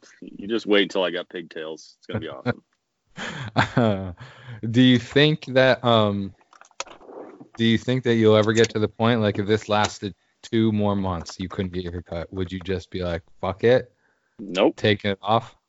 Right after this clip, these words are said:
Speaker 2: No, you're
Speaker 1: Nope.
Speaker 2: just ride or die?
Speaker 1: I'll grow it out. I grew
Speaker 2: Ride
Speaker 1: it
Speaker 2: or
Speaker 1: out
Speaker 2: die.
Speaker 1: once before. Yeah,
Speaker 2: Really?
Speaker 1: ride or die. Yeah.
Speaker 2: How's, how far is growing it out?
Speaker 1: Um, probably, I probably, my bangs were, like, covering my eyes.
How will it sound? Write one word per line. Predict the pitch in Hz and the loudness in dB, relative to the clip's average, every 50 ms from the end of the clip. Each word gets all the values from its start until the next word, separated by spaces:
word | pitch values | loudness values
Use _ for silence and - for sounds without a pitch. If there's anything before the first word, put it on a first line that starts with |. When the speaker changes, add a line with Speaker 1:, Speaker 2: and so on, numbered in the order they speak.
| _ _ _ _ - | _ _ _ _ -4
Speaker 2:
No, | 104 101 101 107 | 0 2 2 4
you're | 110 107 95 92 98 | 2 2 2 2 2
Speaker 1:
Nope. | 101 101 101 | 2 0 0
Speaker 2:
just | 98 95 95 - - - _ _ _ - | 0 0 -2 -4 -8 -18 _ _ _ -4
ride | 95 107 104 98 101 95 | 2 4 4 6 4 4
or | 95 | 2
die? | 90 98 101 110 | 0 2 2 2
Speaker 1:
I'll | 117 | 2
grow | 104 104 104 104 | 4 4 4 4
it | 101 107 | 2 2
out. | 104 104 - - _ _ _ _ - _ _ _ _ _ _ - - | -2 -4 -6 -10 _ _ _ _ -20 _ _ _ _ _ _ -14 -10
I | 110 123 | -8 -6
grew | 131 90 | -4 -4
Speaker 2:
Ride | 90 - | -4 -4
Speaker 1:
it | - | -4
Speaker 2:
or | - | -4
Speaker 1:
out | 87 | -6
Speaker 2:
die. | 85 90 | -8 -8
Speaker 1:
once | 92 92 _ | -12 -18 _
before. | _ _ _ - 90 85 85 - _ _ _ _ _ | _ _ _ -20 -20 -20 -20 -20 _ _ _ _ _
Yeah, | - 80 76 | -20 -12 -8
Speaker 2:
Really? | 107 107 107 107 107 | -6 -4 -2 0 0
Speaker 1:
ride | 113 120 | 0 -2
or | - | -4
die. | 76 76 76 71 _ _ _ _ _ - | -8 -14 -16 -16 _ _ _ _ _ -20
Yeah. | 69 67 65 - _ _ _ _ _ _ _ _ _ _ _ - | -18 -18 -18 -18 _ _ _ _ _ _ _ _ _ _ _ -4
Speaker 2:
How's, | 113 107 104 101 92 92 90 90 - | -2 0 0 -2 -2 -6 -10 -12 -8
how | - - 110 110 107 | -2 0 2 2 2
far | - 110 101 101 | 2 2 2 2
is | 98 90 | 2 -2
growing | 90 98 101 101 95 95 90 | -4 -2 -2 -2 0 -2 -2
it | 90 90 | -2 -2
out? | 92 101 92 82 78 _ - - _ _ _ _ _ _ _ - - _ _ _ _ _ _ _ _ _ - | -2 -2 -2 -6 -8 _ -18 -20 _ _ _ _ _ _ _ -20 -20 _ _ _ _ _ _ _ _ _ -10
Speaker 1:
Um, | 120 127 135 135 135 135 135 135 135 131 135 135 131 123 | -8 -6 -4 -4 -4 -4 -6 -8 -10 -12 -14 -18 -20 -14
probably, | _ - 117 113 110 110 110 104 104 110 107 107 107 107 107 107 107 107 107 107 107 107 107 107 107 107 104 107 _ _ _ _ _ _ - | _ -4 -2 0 0 0 -2 -4 -6 -6 -6 -6 -6 -6 -6 -8 -8 -8 -10 -10 -10 -10 -10 -12 -12 -12 -14 -14 _ _ _ _ _ _ -20
I | - - | -14 -8
probably, | - 190 147 110 107 - _ _ _ _ _ | -4 -4 -2 -2 -4 -6 _ _ _ _ _
my | 104 131 170 156 | -6 -4 -4 -4
bangs | 101 90 113 92 113 131 117 | -6 -8 -10 -10 -10 -10 -10
were, | 92 92 85 | -12 -14 -12
like, | 80 85 82 - | -12 -14 -14 -14
covering | - 98 90 92 85 78 | -14 -14 -12 -12 -14 -14
my | 73 | -16
eyes. | 69 80 98 98 85 87 - _ | -16 -14 -12 -12 -14 -14 -18 _